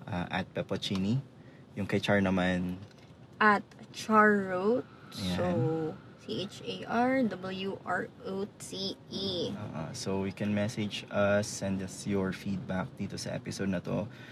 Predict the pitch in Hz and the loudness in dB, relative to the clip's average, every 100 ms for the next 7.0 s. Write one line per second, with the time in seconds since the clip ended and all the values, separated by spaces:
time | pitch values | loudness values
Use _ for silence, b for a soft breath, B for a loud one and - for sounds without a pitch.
0 | B B B 101 95 92 95 - 101 92 | B B B -2 0 2 0 2 2 2
1 | 90 95 98 95 92 90 - 95 - 95 | 2 0 2 2 2 0 -4 -6 -2 -2
2 | 95 - - - 92 87 90 85 - - | -2 -4 -6 -2 -2 -2 -2 -2 -2 -2
3 | 90 90 87 92 90 - 92 - - 90 | -2 -2 -4 -6 -8 -4 -4 -6 -6 -4
4 | 87 90 - - 107 110 - - - 92 | -2 -4 -8 -4 -4 -4 -6 -6 -2 -2
5 | 90 90 87 80 - 87 87 78 73 - | -2 -2 -2 -4 -6 -6 -4 -4 -4 -8
6 | - - - B B B B B - | -10 -12 -14 B B B B B -2